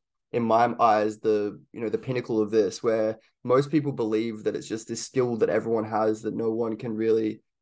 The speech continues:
ever work towards getting. It's just this, you know, like, you have it or you don't kind of thing.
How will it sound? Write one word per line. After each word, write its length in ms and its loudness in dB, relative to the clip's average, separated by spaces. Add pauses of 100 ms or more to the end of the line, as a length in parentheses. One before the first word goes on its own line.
(120)
ever 240 0
work 320 0
towards 320 -6
getting. 380 -2 (420)
It's 140 -6
just 180 -6
this, 300 -8
you 160 -4
know, 140 2
like, 200 2
you 80 2
have 160 2
it 60 -2
or 80 2
you 100 -2
don't 240 -6
kind 180 -6
of 80 -8
thing. 280 -10